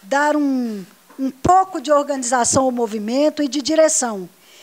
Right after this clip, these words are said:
E muito vigiado, muito procurados, et cetera. Nesse intervalo, veio o grande debate da, da Ação Popular, da junção com o P C do B e a formação da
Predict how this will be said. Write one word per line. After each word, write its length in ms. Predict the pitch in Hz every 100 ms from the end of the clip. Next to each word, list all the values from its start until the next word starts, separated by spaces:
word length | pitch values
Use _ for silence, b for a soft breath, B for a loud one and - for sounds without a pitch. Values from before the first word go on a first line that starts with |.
| B B
E 360 | 285 339 403 427
muito 520 | 294 294 359 453 415
vigiado, 720 | 269 277 220 233 269 277 226
muito 380 | 226 254 339 349
procurados, 720 | - 247 247 214 233 254 240 240
et 140 | 269
cetera. 480 | - 220 196 175 156 - B B B B -
Nesse 460 | 285 427 440 427
intervalo, 840 | 359 311 240 202 247 262 208 170 - b b b -
veio 380 | 196 302 349 339
o 20 |
grande 540 | 254 339 392 415 370
debate 840 | 294 311 185 247 277 285 - 180 175 b b b
da, 960 | 202 196 277 269 247 226 214 196 190 185 208
da 800 | 202 208 196 185 180 170 170 165
Ação 320 | 220 - 311
Popular, 580 | 311 302 240 214 254 277 - _ b b b b b b b
da 220 | 226 254 277
junção 600 | 330 349 - 294 311 339
com 200 | 311 285
o 40 |
P 160 | 294 254
C 200 | - 214
do 100 | 208
B 420 | 180 254 302 294
e 120 | 269
a 80 | 277
formação 720 | 277 285 285 262 - 285 302
da 260 | 285 277